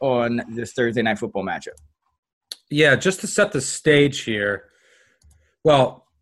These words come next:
Speaker 2: actually, I should just, let me just give an update on kind of the lay of the land in the N F L. I think it's a good time to do it, uh, as we head into Week fourteen. Home teams are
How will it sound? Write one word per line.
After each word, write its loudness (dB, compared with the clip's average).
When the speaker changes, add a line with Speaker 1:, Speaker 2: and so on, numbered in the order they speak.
Speaker 2:
actually, 2
I 2
should -2
just, -4
let 4
me 2
just -4
give 0
an -2
update 2
on -2
kind -2
of -6
the -6
lay 2
of 0
the -4
land -2
in -8
the -6
N -8
F -10
L. -2
I -4
think -8
it's -16
a -14
good -10
time -8
to -20
do -4
it, -4
uh, -4
as -2
we -6
head -2
into -8
Week -12
fourteen. -10
Home -4
teams -4
are -2